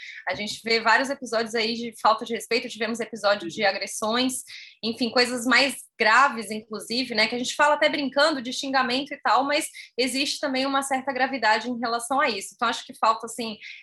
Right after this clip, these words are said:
esse maior respeito em relação à atividade de árbitro, né?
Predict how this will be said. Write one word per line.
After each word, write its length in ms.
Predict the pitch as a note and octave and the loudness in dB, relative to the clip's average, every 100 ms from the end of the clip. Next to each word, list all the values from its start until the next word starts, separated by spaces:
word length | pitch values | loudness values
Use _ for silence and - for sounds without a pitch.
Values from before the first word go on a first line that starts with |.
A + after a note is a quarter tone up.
| - | 0
esse 300 | G3+ - B3 | 0 0 0
maior 300 | A3+ A#3 C4 | 4 4 4
respeito 720 | C4 B3+ - A#3 B3+ B3+ G#3 F3 | 2 0 0 0 0 -4 -12 -14
em 60 | G3+ | -8
relação 380 | G#3 G#3 - G#3 | -2 -2 2 0
à 40 | |
atividade 520 | G#3+ - G#3 G3+ G#3 | 0 -4 2 2 2
de 120 | G#3 A3+ | 0 2
árbitro, 500 | F#3+ B3 D4 - A#3 | 4 4 0 -6 -6
né? 220 | G#3+ A3+ | -4 -4